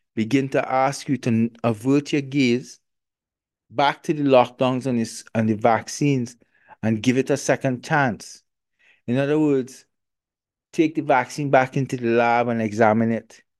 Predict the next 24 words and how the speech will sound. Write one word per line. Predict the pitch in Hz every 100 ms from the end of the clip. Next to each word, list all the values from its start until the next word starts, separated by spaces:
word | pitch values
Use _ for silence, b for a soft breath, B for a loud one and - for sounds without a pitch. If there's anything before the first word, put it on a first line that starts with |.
| _ _ _ _ 110
And | 113
that | 123
would | 135 123
fix | - 143 -
things. | - 131 101 107 -
Can | 160 147
you | 175
imagine | 165 156 143 143 156
the | 156
insanity | 143 - 160 131 120 143
of | 139 123
what | 123 127
I | 113
just | 113 -
said? | 131 127 - _ _ _ _ _ _ _ _ _ _ _ _ _ _ _ _ _ _ _ _ _ -
And | 117
my | 123 143 170
view | 147 151 165 147
is | 127 123 - _ _ _ _ _ _ _ _ _ _ _ _ _ _ _ _ _ _ _ _ 143
all | 147 151
of | 147
that | 139 139
is | 127 123
wrong. | 135 139 120